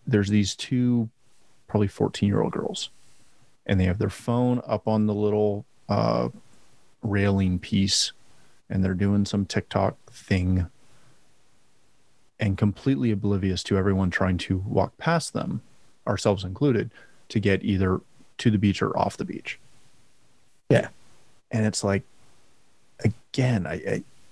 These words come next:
Speaker 1: I don't feel I'm that old until that moment comes up.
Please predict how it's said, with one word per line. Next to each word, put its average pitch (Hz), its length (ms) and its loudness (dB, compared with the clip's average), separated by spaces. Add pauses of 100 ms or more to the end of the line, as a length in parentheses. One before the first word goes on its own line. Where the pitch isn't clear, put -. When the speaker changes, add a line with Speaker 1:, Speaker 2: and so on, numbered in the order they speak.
(180)
Speaker 1:
I - 40 -4
don't 120 320 0
feel 110 180 0
I'm 98 140 2
that 92 160 -2
old 113 280 0
until 104 300 0
that 98 180 0
moment 98 340 0
comes 113 240 2
up. 107 220 -2